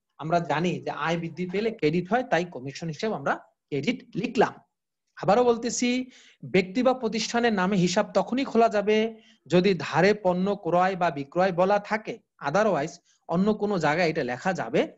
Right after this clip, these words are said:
না। এরপর কি বলছে দেখি, ব্যক্তিগত বা ব্যবসায়ের প্রয়োজনে পণ্য ব্যবহার, বিজ্ঞাপনের জন্য পণ-, পণ্য বিতরণ, পণ্য চুরি, প-, পণ্য নষ্ট প্রভৃতি লেনদেনের কারণে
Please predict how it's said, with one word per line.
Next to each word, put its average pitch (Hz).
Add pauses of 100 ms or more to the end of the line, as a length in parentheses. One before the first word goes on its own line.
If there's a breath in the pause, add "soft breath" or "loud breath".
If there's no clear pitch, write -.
না। 113 (3000)
এরপর 240
কি 262
বলছে 247 (100)
দেখি, 233 (120)
ব্যক্তিগত 233 (160)
বা 240 (120)
ব্যবসায়ের 220
প্রয়োজনে 202 (120)
পণ্য 185 (180)
ব্যবহার, 185 (520 soft breath)
বিজ্ঞাপনের 202
জন্য 202 (180)
পণ-, 180 (100)
পণ্য 175 (120)
বিতরণ, 185 (100)
পণ্য 170 (220)
চুরি, 208 (120)
প-, -
পণ্য 170 (160)
নষ্ট - (720 soft breath)
প্রভৃতি 220 (140)
লেনদেনের 196 (100)
কারণে 170